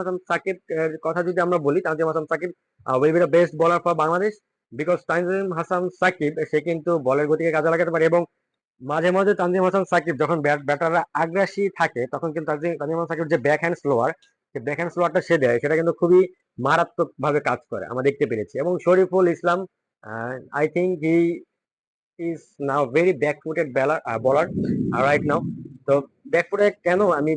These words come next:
বললাম, কারণ হচ্ছে তানজিম হাসান সাকিব, মোস্তাফিজ, তাসকিন যেভাবে বোলিং করছে,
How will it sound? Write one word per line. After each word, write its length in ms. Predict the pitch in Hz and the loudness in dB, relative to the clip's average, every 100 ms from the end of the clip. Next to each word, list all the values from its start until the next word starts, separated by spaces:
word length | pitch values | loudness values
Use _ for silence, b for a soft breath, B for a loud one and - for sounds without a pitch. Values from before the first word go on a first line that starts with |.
| 147 | 2
বললাম, 220 | 156 170 - | 2 0 -4
কারণ 160 | 143 151 156 | -6 -4 -4
হচ্ছে 240 | - 170 170 165 165 | -2 2 4 4 0
তানজিম 320 | 156 170 190 | -4 -2 -2
হাসান 200 | 185 190 185 - | -2 -2 -4 -2
সাকিব, 340 | 165 - 175 156 156 | -4 0 -2 0 -2
মোস্তাফিজ, 400 | 156 175 160 160 | -2 -2 -4 -2
তাসকিন 300 | 151 147 170 165 | -2 0 -2 -2
যেভাবে 200 | 156 156 123 | -2 -2 -2
বোলিং 180 | 135 175 165 | -2 -2 -2
করছে, 160 | 156 | -4